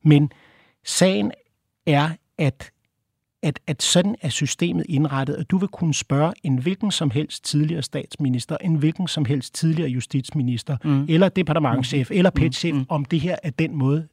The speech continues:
Speaker 1: at det foregår på, og det er det. Og hvis du lægger mærke til det, i forbindelse med, at, at, øh, at Anders Fogh, som jo virkelig kender det her, fordi han jo selv har siddet mange år som, som, øh, som statsminister, da han gik ud og kommenterede det her med sigtelsen mod Claus Hjort, så siger han jo også, at selvfølgelig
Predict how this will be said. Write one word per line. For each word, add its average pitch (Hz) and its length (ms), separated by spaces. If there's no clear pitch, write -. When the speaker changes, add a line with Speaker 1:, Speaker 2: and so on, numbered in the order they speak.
Speaker 1:
at 139 140
det 127 80
foregår 160 360
på, 160 280
og 147 100
det 143 140
er 110 100
det. 139 140
Og 156 80
hvis 147 140
du 170 80
lægger 156 200
mærke 165 220
til 180 180
det, 185 120
i 165 80
forbindelse 185 440
med, 180 220
at, - 220
at, 139 300
øh, 123 200
at 120 240
Anders 131 260
Fogh, 165 300
som 143 200
jo 120 320
virkelig 156 340
kender 139 260
det 131 140
her, 131 180
fordi 123 240
han 123 140
jo 127 100
selv 147 200
har 143 40
siddet 135 280
mange 131 240
år 123 100
som, 127 240
som, 120 340
øh, 120 220
som 120 220
statsminister, 135 680
da 151 40
han 160 140
gik 180 180
ud 196 100
og 196 120
kommenterede 151 560
det 139 140
her 147 140
med 123 100
sigtelsen 147 460
mod 131 140
Claus 120 260
Hjort, 123 260
så 196 100
siger 190 260
han 180 120
jo 127 100
også, 123 300
at 135 160
selvfølgelig 170 720